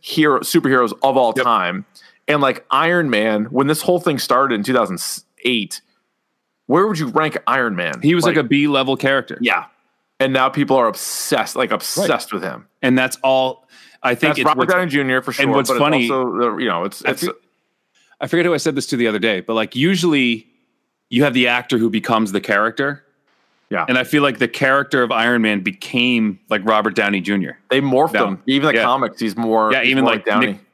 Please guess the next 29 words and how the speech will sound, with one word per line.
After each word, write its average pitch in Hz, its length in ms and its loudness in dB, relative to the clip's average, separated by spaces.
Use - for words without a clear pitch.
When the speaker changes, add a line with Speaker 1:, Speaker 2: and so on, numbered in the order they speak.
Speaker 2:
Nick 123 180 -2
Fury's 123 320 0
black 117 300 -2
now 135 200 0
in 123 60 -6
the 123 80 -4
comics 131 380 -2
and 131 100 -4
everything. 135 260 -2
So 123 100 -2
Speaker 1:
Yeah. 160 80 2
Speaker 2:
it's 170 80 -2
like 104 240 -2
that 123 240 -2
character 131 460 0
became 113 760 -2
Samuel 110 400 -2
L. 98 140 0
Jackson. 120 360 -2
Speaker 1:
D-, 147 140 -4
so 151 240 2
this 196 200 0
always 156 520 0
drove 131 420 -2
me 127 100 -2
nuts. 113 440 0
And, 131 160 0
like, 113 140 2
w-, 110 200 -2